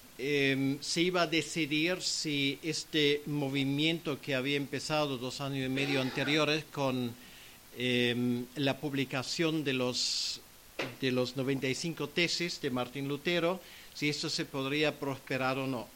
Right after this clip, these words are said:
porque a esas alturas ya, em, el, el Papa en Roma, em, y toda la, la curia romana estaban en modo de pánico, realmente.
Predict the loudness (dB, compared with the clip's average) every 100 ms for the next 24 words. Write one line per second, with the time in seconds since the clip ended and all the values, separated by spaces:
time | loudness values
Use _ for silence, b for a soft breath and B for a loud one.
0 | -10 -10 -6 0 2 2 0 -12 B B
1 | B B B -4 0 0 0 0 0 0
2 | 0 0 0 0 0 2 0 -2 -4 0
3 | 2 4 4 4 2 2 2 0 -6 -12
4 | -20 -8 -2 0 0 -2 -4 -8 -12 -4
5 | -4 0 2 2 4 4 4 2 4 4
6 | 4 2 -6 B B B B B B B
7 | -20 -14 -6 0 2 2 2 0 -2 -4
8 | 0 2 4 6 8 6 6 2 0 2
9 | 2 4 2 6 4 4 4 4 4 2
10 | 0 0 2 2 2 -2 0 0 2 0
11 | 0 0 0 -2 0 2 2 2 -4 -10
12 | -10 -8 -2 0 0 -2 -6 -12